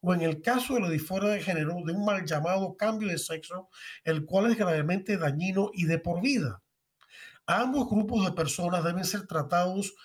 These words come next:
con solicitud pastoral y profesional para que puedan vivir en castidad y ser sanados de sus problemas psicológicos y espirituales. Y hasta aquí este comentario mío.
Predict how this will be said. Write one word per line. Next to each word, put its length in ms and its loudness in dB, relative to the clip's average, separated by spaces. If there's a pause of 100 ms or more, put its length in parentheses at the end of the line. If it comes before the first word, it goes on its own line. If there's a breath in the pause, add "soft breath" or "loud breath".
(200 loud breath)
con 260 2
solicitud 760 -2
pastoral 760 0 (240 soft breath)
y 160 0
profesional 1000 0 (340 loud breath)
para 220 0
que 120 -4
puedan 360 2
vivir 280 0
en 120 -2
castidad 680 0 (260 loud breath)
y 100 -4
ser 220 0
sanados 800 0 (260 loud breath)
de 100 0
sus 200 -2
problemas 400 0
psicológicos 720 0
y 60 4
espirituales. 920 -2 (560)
Y 80 -6
hasta 140 -4
aquí 220 -6
este 260 -8 (320 loud breath)
comentario 520 -2
mío. 300 0